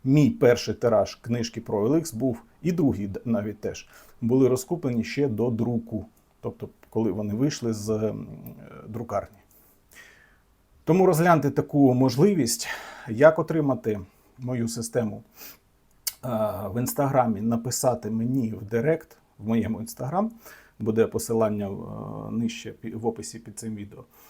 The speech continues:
написати мені, е, в Директ, не в коментах, в Директ, написати слово «комбайн», спрацює бот, і він надішле вам цю систему абсолютно безплатно. Я буду радий вашим коментарям, буду радий вашій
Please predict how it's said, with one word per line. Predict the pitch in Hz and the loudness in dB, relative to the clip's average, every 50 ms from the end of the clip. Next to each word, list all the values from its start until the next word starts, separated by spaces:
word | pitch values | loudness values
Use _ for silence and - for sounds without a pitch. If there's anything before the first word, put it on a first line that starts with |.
| - _ _ | -20 _ _
написати | 113 123 131 131 160 143 - - 143 131 117 - 113 | -4 -4 -2 0 0 -2 0 2 0 0 0 0 -2
мені, | 113 113 113 117 120 120 117 110 - - - - - | 0 2 2 2 2 2 0 0 -2 -6 -12 -16 -14
е, | - 117 113 110 110 95 | -10 -8 -8 -8 -8 -8
в | 110 | -4
Директ, | 110 120 139 139 123 120 113 107 107 - - - _ _ | 4 6 6 8 8 6 6 4 2 -4 -14 -20 _ _
не | 110 117 131 | -2 -2 -2
в | 131 | -2
коментах, | - - 131 131 113 104 104 - 101 | 0 0 2 2 2 0 -4 -8 -12
в | 101 | -10
Директ, | 95 113 127 120 117 104 95 - - _ _ _ _ - - - - _ _ _ | -4 -2 2 2 4 2 2 -2 -8 _ _ _ _ -20 -20 -20 -20 _ _ _
написати | 113 117 117 135 - - 127 120 - 110 | -4 -2 -2 -2 2 2 0 0 0 -6
слово | - - 131 131 120 107 104 | -4 0 2 2 4 2 2
«комбайн», | 104 - - 143 139 127 113 110 113 110 113 123 135 135 - _ _ _ _ _ _ _ _ _ _ | 2 4 6 6 6 6 6 6 6 6 4 2 -4 -8 -12 _ _ _ _ _ _ _ _ _ _
спрацює | - - - 135 139 135 - - 131 120 113 - 98 | -12 -6 -2 -2 0 0 -2 -2 -2 -2 -2 -2 -2
бот, | 110 117 156 185 185 - _ _ _ _ _ _ _ _ _ _ _ _ - - | -2 -2 -2 -2 -2 -8 _ _ _ _ _ _ _ _ _ _ _ _ -18 -8
і | - 185 | -4 -4
він | 190 175 - 120 123 147 147 131 | -4 -4 -4 -4 -4 -2 -2 -2
надішле | 120 120 113 120 139 - - - 117 | -2 -2 -4 -4 -4 -6 -4 -6 -4
вам | 104 110 117 117 - - | -4 -2 -4 -6 -6 -10
цю | - 117 110 - | -12 -14 -14 -12
систему | - - - - 175 160 151 - - | -12 -12 -10 -8 -8 -8 -8 -6 -2
абсолютно | 170 190 202 - - - 123 127 151 151 - 113 110 | -2 -2 -2 -4 -8 -8 -6 -8 -8 -8 -8 -10 -10
безплатно. | 98 107 113 - - - - 113 - - - _ - - - - - _ | -8 -10 -12 -12 -14 -16 -18 -18 -18 -20 -20 _ -20 -20 -20 -20 -16 _
Я | - 139 | -2 0
буду | 139 143 135 139 | 2 4 6 6
радий | 147 151 147 131 120 117 | 6 6 6 4 4 2
вашим | 113 131 131 - - 123 117 | 2 2 0 -2 -2 -4 -4
коментарям, | 117 113 113 117 117 113 127 139 160 180 185 170 123 | -2 -2 0 0 2 0 2 2 0 0 0 -2 -2
буду | 113 117 113 113 | -2 2 2 4
радий | 123 120 113 113 113 113 | 4 4 2 2 0 -2
вашій | 117 110 104 - - 117 110 113 113 | -2 -2 -2 -4 -8 -8 -8 -8 -8